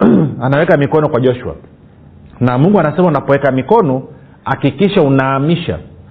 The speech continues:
mamlaka iliyoko juu yako iende juu ya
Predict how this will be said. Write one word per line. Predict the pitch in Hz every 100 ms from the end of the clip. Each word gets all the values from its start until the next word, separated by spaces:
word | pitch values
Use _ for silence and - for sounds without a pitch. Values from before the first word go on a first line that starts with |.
| - - -
mamlaka | 110 123 131 139 156 190 -
iliyoko | 139 135 156 156
juu | 123 113
yako | 123 135 131 101 110 - -
iende | 127 127 143 185 180 170
juu | 127 120 139 147 147
ya | 143